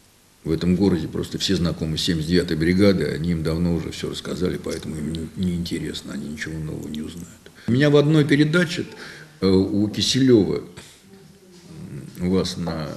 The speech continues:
э, какой это канал? У Евгения Киселева. Ну, не имеет значения. Да. Э, меня спросили, да, была дискуссия, вот когда там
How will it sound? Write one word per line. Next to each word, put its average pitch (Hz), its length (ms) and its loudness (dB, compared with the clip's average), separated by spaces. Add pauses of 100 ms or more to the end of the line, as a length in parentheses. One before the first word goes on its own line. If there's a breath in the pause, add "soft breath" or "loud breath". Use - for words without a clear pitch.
(140)
э, 76 280 -10 (200)
какой 98 240 -4
это - 80 -10
канал? 73 300 -10 (1900 soft breath)
У 92 40 -4
Евгения 92 440 0
Киселева. 78 420 -6 (840)
Ну, 175 80 0
не 170 100 4
имеет - 180 -2
значения. - 280 -12 (560 soft breath)
Да. - 80 -12 (580 loud breath)
Э, 76 500 -2 (600)
меня 110 280 0
спросили, 117 440 4
да, 139 120 6
была 117 240 8
дискуссия, 117 640 0
вот 80 240 -4
когда 80 260 -2
там 78 140 -6